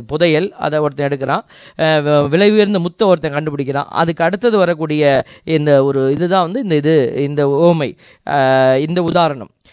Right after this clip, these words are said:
விண்ணரசு கடலில் வீசப்பட்டு, விண்ணரசு,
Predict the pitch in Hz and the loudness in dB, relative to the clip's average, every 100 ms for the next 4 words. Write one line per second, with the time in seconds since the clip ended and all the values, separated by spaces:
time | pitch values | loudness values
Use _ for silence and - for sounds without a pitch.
0 | _ _ 170 240 262 - 240 185 214 254 | _ _ -2 0 0 -2 -6 -2 0 0
1 | 240 208 - 185 165 135 151 113 156 196 | -2 -4 -4 -6 -6 -2 -2 -2 -6 -2
2 | 190 156 - 117 | 0 -2 -6 -12